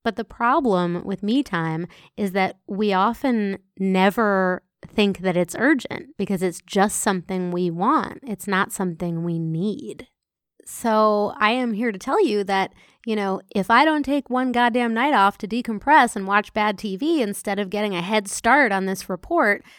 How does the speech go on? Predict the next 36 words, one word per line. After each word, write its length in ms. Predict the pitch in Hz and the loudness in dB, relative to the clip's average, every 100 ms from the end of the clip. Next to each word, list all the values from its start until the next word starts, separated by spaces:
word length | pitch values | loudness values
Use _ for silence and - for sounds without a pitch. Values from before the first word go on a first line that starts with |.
| - | -6
I'm 160 | 233 240 | 0 2
gonna 160 | 233 202 | 2 2
lose 260 | 220 220 | 2 2
my 140 | 214 180 | 0 -4
shit 460 | - - 349 311 | -6 0 2 2
and 180 | - 196 | -2 -6
probably 480 | - 202 208 185 185 | -2 0 0 -2 -4
start 300 | - 202 - | -2 -2 -4
tomorrow 400 | 190 180 214 202 | -6 -2 0 2
off 240 | 185 185 | 2 2
with 100 | 185 | -2
a 60 | 160 | -8
panic 340 | - 381 415 | -2 0 0
attack 460 | - - 170 170 - _ _ _ _ | 0 -2 0 0 -4 _ _ _ _
is 400 | - 330 320 220 | 4 6 8 6
measurable 600 | 214 208 214 226 214 208 | 4 2 4 4 4 2
by 240 | 196 190 202 | 4 4 4
urgency. 760 | 247 330 185 165 - - - - - - _ | 2 2 0 -2 -8 -12 -14 -16 -20 -20 _
Um, 320 | 208 202 196 - _ | 0 0 -2 -10 _
you 120 | 220 | 0
know, 100 | 208 | 2
especially 580 | 196 - 202 208 - 247 | 0 -2 -2 -2 2 2
if 140 | 214 | 2
you 100 | 214 | -2
get 220 | 196 190 | -2 -2
to 80 | - | -2
know 240 | 196 190 220 | -2 0 0
yourself 580 | 311 226 - 175 170 | 0 0 0 0 -2
the 100 | - | -4
way 380 | 180 180 180 180 - | -2 0 0 -2 2
I 160 | 196 330 | 4 4
have 380 | 294 175 175 | 4 4 4
in 100 | 180 | 0
the 80 | 180 | -4
ten 300 | 170 190 180 | -4 -4 -2
years 340 | 180 185 175 | 0 0 -2